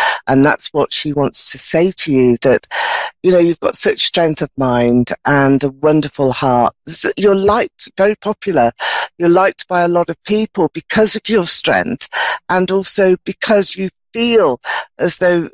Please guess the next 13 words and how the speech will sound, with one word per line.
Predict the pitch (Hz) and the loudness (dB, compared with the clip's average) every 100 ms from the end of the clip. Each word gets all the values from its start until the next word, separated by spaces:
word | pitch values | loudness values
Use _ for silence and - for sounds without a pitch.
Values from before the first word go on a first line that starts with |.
| _ | _
you | 151 139 - 214 | -18 -12 0 2
know, | 196 | 4
you | 185 185 196 | 2 0 -6
should | 190 - 190 | -2 0 0
have | - 190 | -2 -2
so | - 202 190 | 0 0 0
much | 180 - - | -2 -4 -4
more | 180 190 156 120 101 - | 0 2 2 0 -6 -2
in | 160 147 | -2 0
your | 147 143 143 | 2 4 2
life. | 139 165 170 123 87 _ - - - - - - | 0 -2 0 -2 -4 _ -10 -4 -2 -2 -2 -2
Um, | 160 160 165 - _ - | 2 2 2 -4 _ -4
however, | 180 214 262 - 71 208 | 0 2 2 0 -2 -2